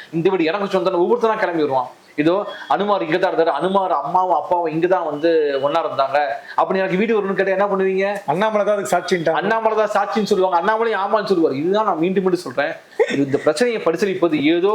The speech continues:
Speaker 1: இது ஒரு வழக்கு என்று பார்க்காது. இது இஸ்லாமியர் பிரச்சனை கிடையாது, இது தமிழர் பிரச்சனை, தமிழ்நாட்டு மக்களின் பிரச்சனை, தமிழ்நாட்டு பண்பாட்டின் பிரச்சனை. இதை நாம்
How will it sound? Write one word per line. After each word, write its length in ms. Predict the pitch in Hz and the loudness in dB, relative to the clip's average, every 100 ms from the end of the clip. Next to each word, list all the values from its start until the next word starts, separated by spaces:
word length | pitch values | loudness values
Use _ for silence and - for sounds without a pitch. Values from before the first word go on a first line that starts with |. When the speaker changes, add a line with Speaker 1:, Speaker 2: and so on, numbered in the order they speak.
| 196 | 2
Speaker 1:
இது 100 | 170 | 2
ஒரு 140 | 156 131 | 2 0
வழக்கு 340 | 147 180 190 165 | 0 -2 -2 0
என்று 140 | 147 131 | 0 0
பார்க்காது. 380 | 139 - 117 117 - _ _ _ _ _ - | -2 -2 -2 -4 -12 _ _ _ _ _ -4
இது 140 | 156 151 | 0 0
இஸ்லாமியர் 500 | 156 202 226 220 202 175 160 | 0 0 0 0 -2 0 0
பிரச்சனை 260 | 160 185 151 | 0 0 2
கிடையாது, 340 | 147 139 123 123 120 - - 143 | 0 0 0 -2 -4 -16 -16 -2
இது 100 | 151 147 | -2 0
தமிழர் 480 | 143 160 226 220 190 | -2 0 0 0 0
பிரச்சனை, 380 | 156 156 139 139 139 135 | -2 -2 -2 -4 -2 -2
தமிழ்நாட்டு 500 | 180 208 196 190 165 | 0 0 0 0 -2
மக்களின் 500 | 139 135 214 196 151 | -2 -2 -2 -2 -2
பிரச்சனை, 300 | 147 143 156 | -2 0 -2
தமிழ்நாட்டு 480 | 151 143 185 180 180 165 | 0 0 0 0 -2 -4
பண்பாட்டின் 500 | 147 196 220 190 170 | -4 0 -2 -2 -6
பிரச்சனை. 300 | 135 147 139 123 - - - - | -4 -4 -4 -6 -12 -20 -14 -2
இதை 280 | 156 190 196 | 2 2 0
நாம் 240 | 180 175 | -2 -2